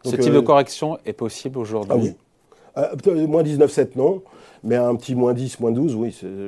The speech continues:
Speaker 2: là, aujourd'hui, maintenant, même, hein, je
Speaker 1: Une correction de moins dix, moins douze sur
Speaker 2: Oui,
Speaker 1: le
Speaker 2: c'est,
Speaker 1: marché
Speaker 2: c'est,
Speaker 1: est
Speaker 2: c'est pas
Speaker 1: possible.
Speaker 2: la fin du monde. On, on a progressé de, de plus de quatre-vingt-dix pour cent
Speaker 1: Ouais.
Speaker 2: depuis le vingt-trois mars deux mille vingt. Donc, on va, voilà, c'est pas, pas la fin du monde.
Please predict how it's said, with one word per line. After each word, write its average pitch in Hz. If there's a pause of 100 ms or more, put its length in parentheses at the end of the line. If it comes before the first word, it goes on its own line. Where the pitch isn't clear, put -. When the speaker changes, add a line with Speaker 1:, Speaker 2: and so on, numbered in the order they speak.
(140)
Speaker 2:
là, 131
aujourd'hui, 123
maintenant, 113
même, 85
hein, 85 (120)
je 95
Speaker 1:
Une 110
correction 127
de 127
moins 117
dix, 127
moins 117
douze 131
sur -
Speaker 2:
Oui, 147
Speaker 1:
le -
Speaker 2:
c'est, 110
Speaker 1:
marché 98
Speaker 2:
c'est, 135
Speaker 1:
est 139
Speaker 2:
c'est -
pas -
Speaker 1:
possible. 110
Speaker 2:
la 104
fin 117
du 120
monde. 139
On, 104
on 117
a 117
progressé 127
de, 101 (420)
de 107
plus 120
de 110
quatre-vingt-dix 113
pour 101
cent 151
Speaker 1:
Ouais. 147
Speaker 2:
depuis 120
le 113
vingt-trois 117
mars 127
deux 110
mille 123
vingt. 113
Donc, 87
on 90
va, 82
voilà, 95
c'est -
pas, 82 (280)
pas 101
la 107
fin 123
du 139
monde. 190